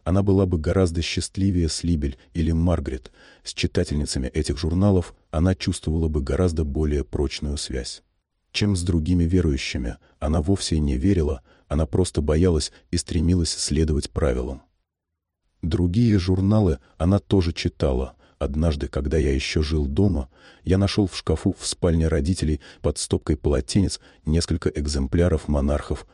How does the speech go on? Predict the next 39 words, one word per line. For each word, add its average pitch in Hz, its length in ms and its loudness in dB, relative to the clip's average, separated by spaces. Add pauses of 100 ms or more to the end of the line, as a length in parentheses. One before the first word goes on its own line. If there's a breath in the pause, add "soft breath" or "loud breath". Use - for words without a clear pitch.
в - 80 -10
современном 71 720 -2
мире. 64 280 -4 (540)
Их 98 200 2
она, 98 320 2
судя 82 320 -2
по 78 100 -2
всему, 73 440 -2 (120)
купила 85 480 0
и - 80 -6
спрятала, 73 720 -2 (320 loud breath)
потому 87 340 2
что - 160 -4
боялась, 82 460 2
что - 200 -4
мы 92 160 4
будем 87 340 0
над 78 180 0
ней 80 160 2
смеяться. 82 680 -2 (420 loud breath)
Как 82 160 -2
же 92 120 2
она 76 180 2
была 80 260 2
одинока 76 560 -2
в 67 80 -4
этом 65 260 -4
доме. 69 300 -4 (1040)
Ей 90 280 2
нужно 101 320 4
было 92 220 2
уехать, 98 600 0 (340 soft breath)
я 71 120 -2
должен 95 380 2
был 85 220 2
однажды 82 460 0
вернуться 87 480 0
из 85 100 0
школы, 87 500 -2